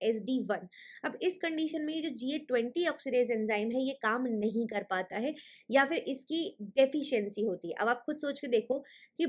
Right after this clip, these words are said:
बायोसिंथेटिक पाथवे में काम करने वाले एंजाइम में अगर कुछ डिफेक्ट है, वो बन नहीं पा रहा या काम नहीं कर पा रहा,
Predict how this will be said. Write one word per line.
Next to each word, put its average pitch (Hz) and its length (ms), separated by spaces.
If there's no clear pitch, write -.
बायोसिंथेटिक 302 640
पाथवे 277 280
में 302 140
काम 262 240
करने 285 220
वाले 285 180
एंजाइम 233 500
में 311 80
अगर 269 320
कुछ 262 180
डिफेक्ट 240 480
है, 190 60
वो 240 220
बन 226 200
नहीं 226 220
पा 214 180
रहा 190 100
या 208 220
काम 220 160
नहीं 214 200
कर 202 200
पा 175 100
रहा, 226 120